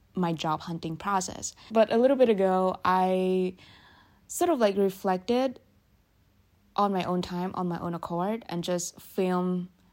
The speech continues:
like, the normal, usually, okay, if you haven't watched my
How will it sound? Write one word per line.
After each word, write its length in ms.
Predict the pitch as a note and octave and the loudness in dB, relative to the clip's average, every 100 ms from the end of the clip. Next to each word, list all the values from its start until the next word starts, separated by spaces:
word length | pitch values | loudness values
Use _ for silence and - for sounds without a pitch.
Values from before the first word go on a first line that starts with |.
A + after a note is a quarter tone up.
| - | -10
like, 160 | F3 | -4
the 100 | F3+ | -2
normal, 720 | F3 F3 F3 F3+ F3 F3 F3+ - _ - | 0 2 2 2 0 0 -4 -12 _ -2
usually, 280 | B3 B3+ | 0 2
okay, 400 | A3 G#3+ E3+ - - _ _ _ _ | 0 2 -2 -2 -14 _ _ _ _
if 220 | A3+ A3+ | 2 2
you 60 | A3 | 2
haven't 260 | A3 B3+ A3+ | 2 2 2
watched 240 | G3+ F#3+ | 2 2
my 420 | F#3 E3+ E3+ E3+ | -2 -2 -2 -4